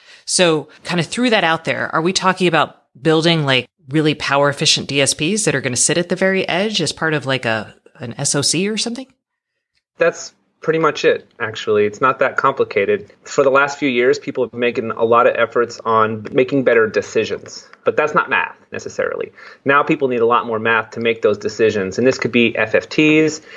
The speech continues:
Speaker 1: Wait, F F Ts?
Speaker 2: Fast Fourier transforms. This could
Speaker 1: Oh.
Speaker 2: be,
Speaker 1: That is
Speaker 2: uh,
Speaker 1: math. <laughs>
Speaker 2: Yes.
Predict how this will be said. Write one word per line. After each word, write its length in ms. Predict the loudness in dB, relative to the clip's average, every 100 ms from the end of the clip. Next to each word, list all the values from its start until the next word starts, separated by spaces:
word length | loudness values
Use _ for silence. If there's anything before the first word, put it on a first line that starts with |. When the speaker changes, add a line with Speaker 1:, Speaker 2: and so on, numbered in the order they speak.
| -20 -20 _ -10
Speaker 1:
Wait, 180 | -10 -4
F 180 | -4
F 160 | -2 -4
Ts? 420 | -6 -6 -8 -10
Speaker 2:
Fast 320 | -2 0 0
Fourier 240 | 2 4 4
transforms. 800 | 2 -2 0 0 0 -2 -8 -18 -2
This 200 | -2 2
could 160 | 0
Speaker 1:
Oh. 40 | 0
Speaker 2:
be, 340 | -2 -2 -2 _ _ _ _ -2
Speaker 1:
That 160 | 2
is 220 | 2 2 2
Speaker 2:
uh, 20 |
Speaker 1:
math. 380 | 0 0 -4 -20 -16 -2
<laughs> 300 | -2 0 0
Speaker 2:
Yes. 560 | 2 2 0 -4 -16 -20